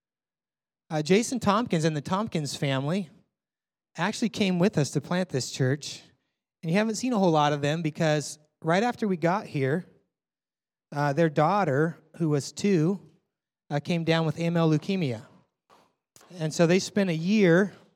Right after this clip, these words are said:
mostly in the hospitals and, and just in and out and chemo and all these things, basically living at the hospital, trying to fight that. And they finally got the victory after a year, praise God.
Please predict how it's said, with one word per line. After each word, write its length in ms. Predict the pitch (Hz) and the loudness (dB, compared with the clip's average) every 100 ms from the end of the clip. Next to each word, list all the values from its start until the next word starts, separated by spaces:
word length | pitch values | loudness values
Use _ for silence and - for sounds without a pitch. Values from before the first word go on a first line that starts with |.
| _ | _
mostly 300 | - 180 180 | -4 -4 0
in 60 | 180 | -2
the 80 | 165 | 0
hospitals 720 | 180 185 - 185 180 190 185 | 0 -2 0 4 6 4 2
and, 300 | 180 160 156 | 0 0 -6
and 240 | 151 151 151 | -4 -2 -2
just 160 | 156 | -4
in 100 | 175 | -2
and 120 | 175 | 0
out 260 | 165 175 180 | 2 2 0
and 200 | 160 143 | -2 -8
chemo 340 | - 180 180 | -4 2 4
and 80 | 180 | 4
all 180 | 147 165 | 4 2
these 240 | 175 156 | 0 -4
things, 360 | - 175 180 175 | -2 0 0 -4
basically 360 | - 165 - 160 | -2 -4 -2 0
living 200 | 170 170 | 2 0
at 60 | |
the 100 | 165 | 0
hospital, 640 | 143 170 - 180 175 180 - - - - - - _ _ - | -2 -2 -2 2 2 0 -6 -20 -20 -20 -20 -20 _ _ -2
trying 200 | 180 170 | 0 2
to 40 | |
fight 380 | - 175 180 175 | 2 2 2 4
that. 220 | 160 147 | 2 2
And 120 | 151 | 0
they 200 | 151 147 - | 0 -2 -4
finally 320 | 185 185 196 | -2 0 2
got 180 | 175 170 | 2 2
the 80 | 165 | 2
victory 400 | 156 170 180 165 | 2 2 2 4
after 340 | 160 156 156 | 4 2 2
a 60 | 143 | 4
year, 360 | 139 165 170 180 | 4 4 4 2
praise 280 | 175 - | -2 -4
God. 440 | - 156 160 214 | -2 2 4 2